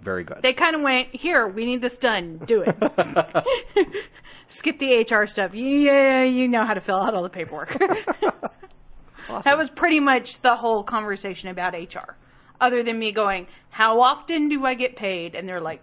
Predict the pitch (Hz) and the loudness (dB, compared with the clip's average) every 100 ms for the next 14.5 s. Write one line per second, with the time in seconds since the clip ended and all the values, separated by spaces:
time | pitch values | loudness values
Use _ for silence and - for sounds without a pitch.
0 | 143 - - - - 226 - - - 190 | -6 -4 -2 -4 -6 -14 -16 -16 -14 -8
1 | 185 170 110 - - _ - - - - | -8 -8 -12 -16 -20 _ -20 -20 -20 -20
2 | - - - - - - 85 82 120 87 | -20 -20 -20 -20 -20 -20 -14 -4 -4 -4
3 | 95 101 113 - 95 82 80 - - _ | -8 -10 -10 -14 -16 -18 -20 -20 -20 _
4 | - - - - - - - 233 - - | -20 -20 -20 -20 -16 -16 -14 -18 -18 -20
5 | - 262 254 196 214 233 285 - - 185 | -2 0 2 4 4 2 0 4 4 4
6 | 170 180 220 180 175 180 - - 240 - | 2 4 0 2 4 4 2 -2 -2 2
7 | 180 202 202 170 196 - 156 147 143 123 | 2 2 -2 2 4 2 0 0 0 0
8 | 113 104 104 92 131 175 - 117 110 - | 0 0 -2 2 0 0 -8 -2 -2 -4
9 | - - 147 156 131 131 147 131 120 117 | -14 -2 0 0 0 0 2 0 2 0
10 | 113 - 110 107 107 98 143 127 110 113 | -2 -6 -8 -4 -6 -2 -4 -2 0 0
11 | 120 - 113 - 104 92 98 107 101 107 | -2 -6 -8 -6 -8 -6 -8 -6 -6 -6
12 | 98 98 - - 135 120 104 92 101 90 | -6 -8 -8 -4 -2 0 -2 -2 -4 -4
13 | 87 117 - 98 107 101 95 107 117 110 | -4 -4 -4 -6 -4 -6 -6 -2 0 0
14 | 104 107 - 101 101 | -2 -6 -8 -8 -8